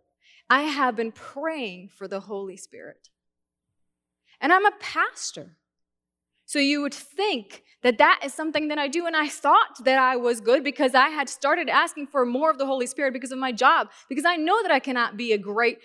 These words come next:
pastor without God. I know that I can stand here and I can give a message, and then people will walk away and say, "Oh, that was great." But it makes no difference in anyone's life. That can totally happen, and that is not what I want.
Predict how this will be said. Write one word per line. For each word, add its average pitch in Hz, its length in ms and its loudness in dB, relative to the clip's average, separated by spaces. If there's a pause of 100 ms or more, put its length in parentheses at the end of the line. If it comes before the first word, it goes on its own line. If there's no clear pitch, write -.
(160)
pastor - 460 0
without 220 360 0
God. 214 400 -2 (840)
I 269 120 4
know 359 360 4
that 262 380 0 (420)
I 294 160 6
can 311 160 0
stand 339 420 -4
here 254 220 2
and 285 100 0
I 285 120 2
can 277 180 -2
give 320 140 0
a 294 80 0
message, 240 600 -4 (200)
and 269 80 0
then 277 80 2
people 311 240 2
will 285 100 0
walk 302 180 4
away 285 240 0
and 269 80 -4
say, 277 120 0
"Oh, 277 180 4
that 294 160 0
was 262 140 -4
great." 269 380 0 (840)
But 269 140 4
it 285 100 6
makes 277 320 -4
no 269 500 2
difference 254 500 -4
in 214 180 -16
anyone's 240 420 -6
life. 262 460 -10 (1700)
That 302 320 0
can 294 180 2
totally 320 640 -4
happen, 294 380 0
and 254 140 0
that 370 140 6
is 262 180 -6
not 285 480 0
what 247 160 0
I 285 180 2
want. 302 400 -10